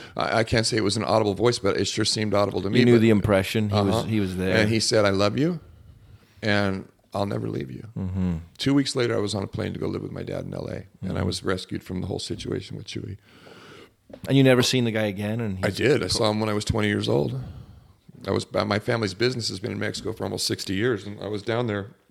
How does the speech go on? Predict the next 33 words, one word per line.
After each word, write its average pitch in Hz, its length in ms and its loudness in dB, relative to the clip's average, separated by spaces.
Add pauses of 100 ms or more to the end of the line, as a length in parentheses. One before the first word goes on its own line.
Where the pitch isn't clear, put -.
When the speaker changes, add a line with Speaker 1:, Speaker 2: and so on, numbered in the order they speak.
(920)
Speaker 1:
before 110 340 2
I 98 60 4
got 104 180 2
on 98 120 0
parole 101 360 2
and 90 100 -6 (140)
couldn't 120 240 6
go 90 140 4
down 90 160 0
there. 110 160 0 (260)
<laughs> 123 160 -6
Speaker 2:
Yeah. 107 160 2
Speaker 1:
But, 123 100 8
uh, 117 120 6 (300)
uh, 107 220 4
you 120 120 -2
know, 113 100 4
I 107 140 4
was 107 120 2
down 113 220 6
there. 110 80 4
I - 40 4
think 185 100 2
I - 20 4
was 107 160 4 (180)
almost, 120 400 2
almost 117 320 0
twenty, 95 400 0
and, 101 280 -2
um, 98 300 -2 (180)
I 101 120 -2
saw 98 360 2
Chewy, 90 500 -2